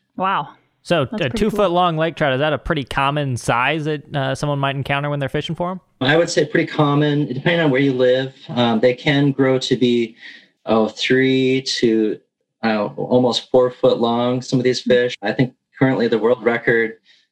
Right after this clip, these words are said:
Speaker 3: resides in Saskatchewan for a one hundred and two pound lake trout.
Speaker 1: Wow.
Speaker 3: And I'm not sure the, the length on that fish, but it, it was likely very massive. And, uh, when they reach those, those sizes,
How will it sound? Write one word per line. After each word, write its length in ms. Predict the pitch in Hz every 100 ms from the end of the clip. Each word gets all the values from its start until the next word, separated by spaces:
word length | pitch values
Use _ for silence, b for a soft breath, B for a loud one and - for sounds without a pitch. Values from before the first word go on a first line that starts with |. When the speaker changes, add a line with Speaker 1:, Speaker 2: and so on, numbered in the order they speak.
| -
Speaker 3:
resides 360 | 107 113 113 113
in 160 | 107 98
Saskatchewan 800 | - - 113 110 - 104 104 101
for 360 | - 104 98 - _ _ _
a 80 | 101
one 260 | 101 113 123
hundred 260 | 127 117
and 140 | 104 92
two 300 | - 113 107
pound 440 | - 110 110 101
lake 200 | - 98
trout. 320 | - 98 92 143
Speaker 1:
Wow. 500 | 208 180 170 151 147 _ _
Speaker 3:
And 300 | - 107 107
I'm 160 | - 120
not 160 | 143 -
sure 420 | - - 127 127
the, 260 | 123 107
the 140 | - 110
length 340 | 101 117 131
on 120 | 110
that 260 | 104 98 -
fish, 300 | 104 101 -
but 100 | 107
it, 140 | - -
it 60 |
was 200 | 117 110 _ _ -
likely 400 | 117 113 - 110
very 240 | 113 113
massive. 600 | 107 104 101 - 95 90 - B B B _
And, 340 | - 104 101 101
uh, 360 | 98 95 95 - _ - -
when 200 | - 123
they 140 | 117
reach 260 | 113 135 -
those, 460 | 127 113 110 - -
those 240 | 113 107 -
sizes, 760 | 110 113 120 107 95 95 -